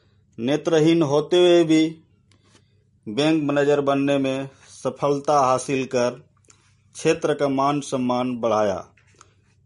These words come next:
एवं नेत्रहीन युवाओं के लिए मिसाल कायम किया। विजय ने अपनी प्रारंभिक शिक्षा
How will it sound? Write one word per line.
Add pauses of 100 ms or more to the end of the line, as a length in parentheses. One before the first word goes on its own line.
(160)
एवं (760)
नेत्रहीन (260)
युवाओं
के
लिए
मिसाल
कायम
किया। (960)
विजय
ने (800)
अपनी
प्रारंभिक
शिक्षा